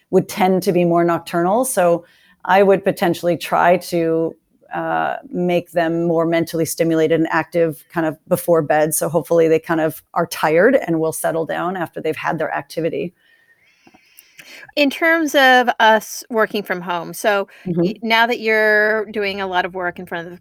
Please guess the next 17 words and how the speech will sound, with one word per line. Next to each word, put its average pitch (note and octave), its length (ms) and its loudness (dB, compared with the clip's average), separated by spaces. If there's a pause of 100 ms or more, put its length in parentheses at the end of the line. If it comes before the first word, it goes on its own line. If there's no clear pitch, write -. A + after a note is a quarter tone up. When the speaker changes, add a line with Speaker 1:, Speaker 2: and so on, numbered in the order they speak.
(120)
Speaker 2:
computer, B3+ 840 2 (320)
I G#3 80 2
don't G#3 160 0
know F#3+ 180 0
if F3+ 120 -8
you F#3 120 -2
have F3 240 2
sort F#3+ 240 -2
of E3 100 -4
a E3+ 320 0 (180)
special F3+ 420 -2
place G3 420 0
that - 140 -6
you F#3+ 220 0
are E3+ 240 0
working G3+ 380 -2
from F3+ 400 0